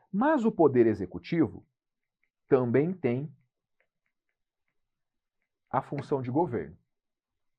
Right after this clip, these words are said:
A função administrativa são funções técnicas. São funções,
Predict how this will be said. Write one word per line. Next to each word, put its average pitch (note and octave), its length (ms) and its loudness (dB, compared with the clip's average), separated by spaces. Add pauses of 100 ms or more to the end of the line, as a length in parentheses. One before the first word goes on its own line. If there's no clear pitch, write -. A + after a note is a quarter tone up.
(760)
A - 80 0
função F#3+ 460 -2
administrativa B2 960 -4 (2500)
são E3 320 -2
funções B2+ 920 -8 (2000)
técnicas. A#2+ 920 -8 (1600)
São D3+ 340 -4
funções, - 960 -12